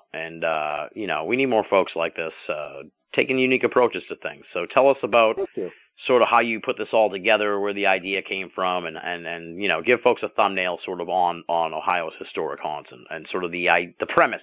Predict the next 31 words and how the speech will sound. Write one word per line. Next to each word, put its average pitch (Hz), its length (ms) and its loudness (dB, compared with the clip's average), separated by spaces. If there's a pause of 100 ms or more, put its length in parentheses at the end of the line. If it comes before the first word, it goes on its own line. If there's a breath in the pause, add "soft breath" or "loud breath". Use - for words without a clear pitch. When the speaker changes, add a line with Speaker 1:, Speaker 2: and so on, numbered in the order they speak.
Speaker 1:
behind 73 280 -12
it, - 120 -20
let's - 180 -20
say. - 240 -18
Speaker 2:
Sure, 240 340 -4
yeah. 151 200 0 (100)
I, 143 160 -6 (140)
I 170 100 -4
have 226 240 -6
always, 135 520 2 (200)
um, 120 220 -8
as 123 120 -2
I - 140 -4
said, 117 120 0
I'm, 131 220 -4
I'm 135 160 0
a 156 60 0
bit 135 180 4
of 113 80 0
a 98 200 -4 (580 soft breath)
hopeful 151 440 0
skeptic - 440 -2
when 101 100 -4
it 101 100 -8
comes 110 260 -6
to 101 80 -6
ghosts, 107 300 0
in 104 100 -8
that 98 120 -2
I've 101 140 -4
had 131 360 -4